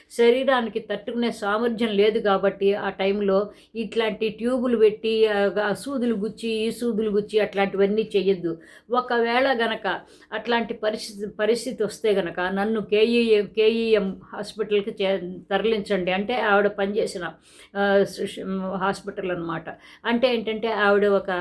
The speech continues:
గౌరవనీయమైన ఒక వ్యక్తి కాబట్టి, ఒక డాక్టర్ కాబట్టి, ఆవిడ చాలా గొప్ప మేధావి కాబట్టి, డాక్-, ఆవిడ వృత్తిలో ఆవిడ చాలా కైండ్ హార్టెడ్ కాబట్టి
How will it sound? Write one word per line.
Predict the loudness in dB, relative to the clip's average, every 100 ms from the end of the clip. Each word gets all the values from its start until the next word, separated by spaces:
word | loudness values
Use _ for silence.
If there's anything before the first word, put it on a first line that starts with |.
| -6 -14 -20 -2
గౌరవనీయమైన | 2 4 6 4 2 -2 -2 -2 -2 -2
ఒక | -2 -2
వ్యక్తి | 0 0 -4 -6
కాబట్టి, | -2 0 0 0 2 4
ఒక | 2
డాక్టర్ | -2 -4 -4 -8
కాబట్టి, | -6 -4 -4 -4 -2 0
ఆవిడ | 0 -2 -2 0
చాలా | 0 0
గొప్ప | 0 -4 -2 -4
మేధావి | -2 0 2 2 2
కాబట్టి, | 0 0 -2 -4 -6
డాక్-, | -4 -4 -4 -6 -6 -4 -4
ఆవిడ | 0 2 2
వృత్తిలో | 0 -2 -4 -2 0 2 -2 -8 -20 -6
ఆవిడ | 0 2 2 0
చాలా | 0 2 0 -2 -8 _ _ _ _ _ _ _
కైండ్ | -2 0 2
హార్టెడ్ | 4 4 2 2 0
కాబట్టి | 2 2 0 -2 -4 -4